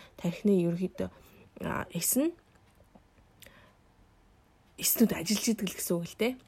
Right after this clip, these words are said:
А за тэгээд нейроны эсний хурд нь ямар байдгүй гэхэлэр цагт 52000 км цагийн хурдтай мэдээлэл дамжуулах чадвартай байд юм байна бидний тархины хэсэг. За тэгэхээр энийг хэр хурдан бэ гэдгийг ойлгуулахын тулд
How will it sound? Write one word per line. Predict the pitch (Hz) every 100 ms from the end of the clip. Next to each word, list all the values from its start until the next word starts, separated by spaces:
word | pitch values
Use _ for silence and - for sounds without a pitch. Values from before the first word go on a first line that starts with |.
| -
А | 180 175
за | 185
тэгээд | - 208 214 202
нейроны | 196 214 220 214 190
эсний | - 196 190
хурд | - - - 277
нь | 269
ямар | 190 185 175
байдгүй | 170 196 170 170
гэхэлэр | - - 165 - - - - - - -
цагт | - 233 - - - -
52000 | - 196 240 285 254 190 180
км | 175 - 170 180 - 175
цагийн | - 165 170 170 180 - - -
хурдтай | - - - - 175
мэдээлэл | 165 165 226 220 180
дамжуулах | 165 170 170 -
чадвартай | 165 - 170 - 185 170
байд |
юм | 170 160
байна | 165 175
бидний | 180 175 190 175
тархины | 175 160 - 180 165
хэсэг. | - - - - - - -
За | 170 170
тэгэхээр | - - 214 208 - -
энийг | 214 226 220
хэр | - 247 -
хурдан | 196 - 220
бэ | 247 226 185
гэдгийг | 180 175
ойлгуулахын | 180 - 175 - 185 180
тулд | 262 330